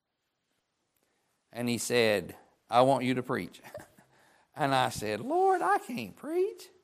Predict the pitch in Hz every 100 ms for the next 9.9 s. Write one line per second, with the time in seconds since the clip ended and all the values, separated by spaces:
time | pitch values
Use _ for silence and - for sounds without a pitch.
0 | _ _ _ _ _ _ - 349 381 330
1 | 359 392 403 427 - 202 - - - -
2 | _ _ - 135 143 156 175 214 220 226
3 | 254 262 151 117 - 139 113 - 104 107
4 | - 113 104 90 _ _ _ _ _ _
5 | _ _ _ _ _ _ _ _ _ _
6 | _ 107 107 98 117 117 104 101 98 92
7 | 107 120 120 110 117 127 127 - - _
8 | _ _ _ _ _ _ _ _ _ _
9 | _ _ - 110 120 120 165 - -